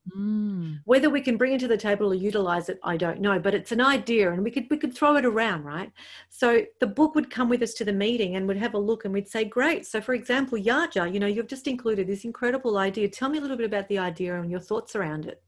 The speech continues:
Speaker 1: Mm.
Speaker 2: Blah. "Fantastic. Thank you so much. So tell me now,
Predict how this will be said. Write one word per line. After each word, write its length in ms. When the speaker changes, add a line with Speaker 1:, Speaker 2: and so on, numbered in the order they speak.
Speaker 1:
Mm. 560
Speaker 2:
Blah. 500
"Fantastic. 580
Thank 180
you 60
so 140
much. 200
So 100
tell 200
me 120
now, 360